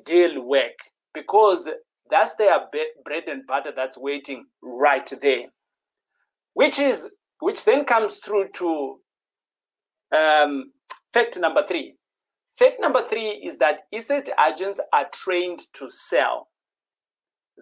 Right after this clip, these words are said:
Very few of them have harnessed or honed the skill of making deals. I'm gonna repeat that again.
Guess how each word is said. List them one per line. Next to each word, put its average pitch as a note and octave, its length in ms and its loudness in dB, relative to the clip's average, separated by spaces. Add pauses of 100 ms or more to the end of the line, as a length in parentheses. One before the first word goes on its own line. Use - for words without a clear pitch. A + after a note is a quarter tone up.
(120)
Very G#3+ 280 0
few A#3 360 0
of - 280 4
them C#3 200 -6
have C3+ 320 -6
harnessed - 720 -2 (340)
or C#3 420 2
honed D#3 360 2 (140)
the D3 120 -10
skill A#3+ 520 -8 (140)
of E3 160 -2 (220)
making D#3+ 540 -6
deals. C3 640 -6 (480)
I'm D3 80 -8
gonna A#3+ 200 4
repeat F#3 400 -2
that D3+ 160 6
again. B2+ 400 -6